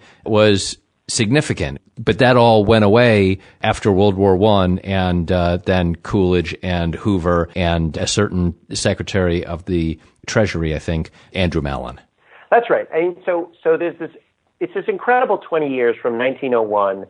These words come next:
Speaker 2: until nineteen twenty, when you have first Teddy Roosevelt and then Woodrow Wilson for some really radical policies, right? Industrial democracy, you know, attempts at co-ops, like,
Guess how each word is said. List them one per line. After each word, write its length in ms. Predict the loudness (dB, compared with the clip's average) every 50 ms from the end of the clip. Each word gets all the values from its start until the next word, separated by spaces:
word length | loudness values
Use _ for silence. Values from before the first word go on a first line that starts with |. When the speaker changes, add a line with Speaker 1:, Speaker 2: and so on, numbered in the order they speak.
| _ _ _ _ _
Speaker 2:
until 360 | -4 -4 -4 0 2 2 2 2
nineteen 720 | 2 0 -2 -2 -4 -6 -8 -8 -6 -8 -8 -10 -14 -20 _ _ _
twenty, 460 | -8 -8 -8 -8 -8 -10 -12 -16 -18 _ _ _ _ _ _ -6
when 100 | -2 2
you 60 | 2
have 180 | 2 2 2 -2 -8 _
first 200 | 0 0 0 0 -2 _ _ -2
Teddy 160 | -2 0 0
Roosevelt 560 | 2 2 2 2 2 2 2 2 2 2 -2 -4
and 100 | -8 -4
then 220 | -4 -2 0 0
Woodrow 260 | 0 0 0 0 -2
Wilson 580 | 0 0 0 -2 -2 -4 -6 -8 -8 -8 -8 -12 _ _ _ _ _ _
for 120 | -10 -8 -4
some 300 | -4 -2 -2 -2 -2 -2
really 320 | 0 2 2 2 2 0 -2 0
radical 640 | 2 4 4 4 4 2 2 2 0 2 0 -2 -4
policies, 640 | -4 -4 -2 0 0 -2 -2 -6 -10 -16 -16 -16 -18 _ -6
right? 200 | -4 -4 -4 -6
Industrial 520 | -8 -4 0 2 2 2 2 0 -2 -2
democracy, 920 | -2 -4 -2 -2 -2 -2 -2 -4 -8 -8 -8 -8 -8 -6 -6 -6 -6 -8 -10 _ _ _ _ _ _ _ -6
you 60 | -2
know, 240 | 0 0 0 0 -2 -6
attempts 360 | -10 -8 -4 -4 -4 -4 -6
at 140 | -12 -12 -6
co-ops, 520 | -2 0 2 2 4 2 2 0 -2 -6
like, 100 | -6 -6